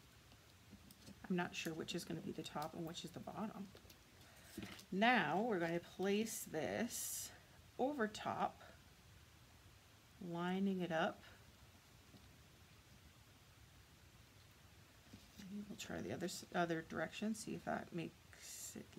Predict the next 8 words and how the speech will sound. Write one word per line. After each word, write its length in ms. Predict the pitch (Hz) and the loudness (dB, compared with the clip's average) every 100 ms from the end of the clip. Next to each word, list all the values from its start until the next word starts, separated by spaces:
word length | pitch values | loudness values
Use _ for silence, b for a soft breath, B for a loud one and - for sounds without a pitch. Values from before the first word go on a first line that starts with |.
| 175 170 | -4 -4
line 300 | 165 165 165 | -4 -4 -4
up 120 | 160 - - | -6 -10 -10
even 140 | 170 | -8
better. 340 | 160 - 180 208 B B B B | -6 -4 -2 -4 B B B B
It's 80 | - | -8
pretty 220 | 285 254 | 2 2
darn 240 | 151 143 | 4 0
close. 580 | 139 - - - - - | -2 -2 -4 -4 -8 -10